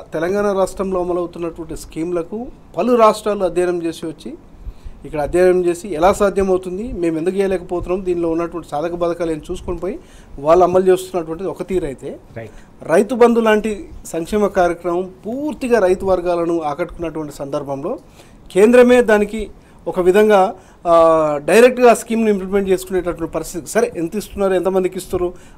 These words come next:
Speaker 1: దానిలో ఉన్న బాలారిష్టాలు ఎన్ని, కండిషన్స్ ఎన్ని, అవన్నీ పక్కన పెడదాం.
Speaker 2: ఓకే.
Speaker 1: ఎంతో కొంత అయితే ఇవ్వడానికి సిద్ధపడి తీసుకున్నారంటే, ఇక్కడ అమలవుతున్నటువంటిది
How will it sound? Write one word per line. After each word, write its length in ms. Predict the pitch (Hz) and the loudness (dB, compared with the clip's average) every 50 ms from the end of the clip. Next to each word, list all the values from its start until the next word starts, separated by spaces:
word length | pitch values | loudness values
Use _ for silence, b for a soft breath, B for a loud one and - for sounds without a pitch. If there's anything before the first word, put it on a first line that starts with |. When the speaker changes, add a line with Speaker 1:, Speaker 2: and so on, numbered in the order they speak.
| B - 175 | B 0 2
Speaker 1:
దానిలో 240 | 175 180 180 180 180 175 | 4 6 6 6 4 4
ఉన్న 120 | 175 180 180 170 160 | 4 2 2 4 4
బాలారిష్టాలు 580 | 165 170 180 180 170 165 - - 185 170 170 165 | 6 6 6 6 4 2 0 0 0 0 0 0
ఎన్ని, 160 | 175 175 165 160 - B B B B B - 185 | 0 -2 -2 -2 -4 B B B B B -2 -2
కండిషన్స్ 480 | 180 196 202 202 202 196 185 180 - 180 175 | 0 2 0 0 0 0 -2 0 0 0 2
ఎన్ని, 180 | 180 180 175 175 180 B B B B B B | 2 2 2 0 -2 B B B B B B
అవన్నీ 220 | 175 208 240 240 - | 4 4 4 6 4
పక్కన 160 | 233 208 220 214 190 | 2 2 2 2 2
పెడదాం. 240 | 156 127 120 117 - - 147 147 | 0 0 -4 -10 -14 -12 -12 -12
Speaker 2:
ఓకే. 180 | - - 117 107 - - B B B B B B 175 208 | -10 -12 -14 -14 -16 -20 B B B B B B -2 2
Speaker 1:
ఎంతో 120 | 226 277 262 220 247 | 4 4 4 6 6
కొంత 120 | 240 226 240 | 6 6 6
అయితే 160 | 220 220 240 208 - 180 185 | 6 4 0 -2 -4 -4 -4
ఇవ్వడానికి 340 | 180 202 208 214 208 190 - 190 | -2 0 2 0 0 -2 -6 -8
సిద్ధపడి 360 | 180 175 196 185 196 185 175 180 | -6 -6 -4 -4 -4 -6 -6 -8
తీసుకున్నారంటే, 560 | 170 - - - 180 165 156 147 147 208 320 370 _ b b b b b b b b - - - - - 180 | -10 -12 -10 -10 -10 -8 -10 -10 -10 -12 -12 -12 _ b b b b b b b b -20 -20 -20 -18 -16 -6
ఇక్కడ 180 | - - 240 226 190 | -2 2 2 2 2
అమలవుతున్నటువంటిది 920 | 208 233 247 254 254 247 254 247 233 233 220 208 214 208 202 214 202 214 | 2 4 4 4 4 2 0 -4 -4 -6 -4 -4 -6 -6 -6 -6 -10 -10